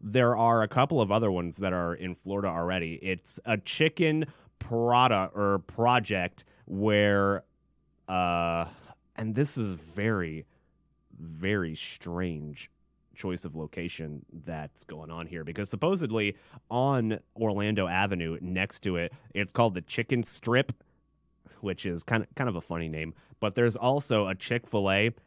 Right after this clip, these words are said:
and a P D Q over in that area in Winter Park. So that's a lot of competition. I can't imagine that you're driving down that particular, uh, chicken strip. <laughs> That sou-, that just sounds funny, doesn't it? The fact that you could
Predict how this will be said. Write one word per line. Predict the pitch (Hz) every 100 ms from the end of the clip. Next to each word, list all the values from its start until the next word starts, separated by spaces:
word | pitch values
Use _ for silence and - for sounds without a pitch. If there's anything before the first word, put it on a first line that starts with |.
| _ -
and | 104 127 117 98 95
a | 98 98 92 87 -
P | - 110
D | 101
Q | 92 - 101 82
over | 80 85 82
in | 87
that | 85 87 78
area | 90 90 78
in | 82 82
Winter | 85 76
Park. | - 95 87 -
So |
that's | 127 131
a | 151
lot | 190 214
of |
competition. | 170 147 120 151 147 113
I | 110
can't | 160 185
imagine | 135 143 120 104 - - -
that | 110 120 117
you're | 120 117
driving | 110 117 131 139 120
down | 123 123 104 98 - _ -
that | 101 95 113 110 - _
particular, | 117 95 120 - 113 110 104 104 - _ _ _ -
uh, | 92 90 87 87 87 - _
chicken | 147 143 117
strip. | - - 113 113 - _ _ _ _
<laughs> | - - - - _ - -
That | 277 269
sou-, | - 330
that | 254 302
just | 427 -
sounds | 370 220
funny, | - - 180 101
doesn't | 160 117 135 156
it? | 170
The | 151
fact | - 151 185
that | 135
you | 147
could | 160